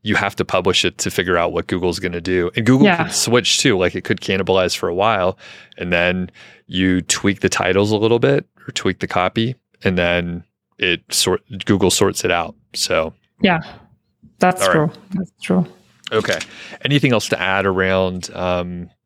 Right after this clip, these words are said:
Speaker 1: your approach there? Any key takeaways that people can learn from?
Speaker 2: So I would say my takeaway is, uh, always do keyword research, because it still took me some time to write those articles, to record those videos, to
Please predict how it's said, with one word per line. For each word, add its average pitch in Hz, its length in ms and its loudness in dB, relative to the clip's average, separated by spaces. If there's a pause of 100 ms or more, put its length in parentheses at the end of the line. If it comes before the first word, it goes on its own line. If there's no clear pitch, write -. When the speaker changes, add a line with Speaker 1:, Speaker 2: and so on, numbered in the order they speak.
Speaker 1:
your 98 400 0
approach 110 460 0
there? 101 300 4
Any 92 160 -4 (160)
key 104 200 -4
takeaways 92 640 0
that 92 100 -8
people - 320 -4
can 90 380 -8 (100)
learn 92 220 -4
from? 95 320 -6 (800)
Speaker 2:
So 233 500 0 (360)
I 220 100 2
would 240 120 2
say 240 160 0
my 226 160 6
takeaway 226 540 2
is, 196 380 2
uh, 180 520 2 (460)
always 202 300 6
do 185 120 2
keyword 180 480 0
research, 175 640 0
because 180 300 0
it 170 160 -6
still 190 400 4
took 185 260 -2
me 180 80 2
some 170 260 -2
time 185 360 4
to 190 160 2
write 170 320 2
those 170 280 2
articles, 175 720 2
to 170 160 0
record 170 520 2
those 160 280 -2
videos, 165 720 2
to 156 300 -2